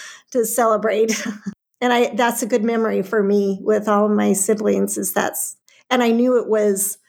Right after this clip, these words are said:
I knew that was a big deal then,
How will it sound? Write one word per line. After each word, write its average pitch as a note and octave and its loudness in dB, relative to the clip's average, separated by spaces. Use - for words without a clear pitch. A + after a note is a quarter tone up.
I A#3 2
knew B3+ 4
that A3 0
was G#3+ 0
a G#3 -2
big F#3+ -2
deal D#3 -4
then, F#3 -2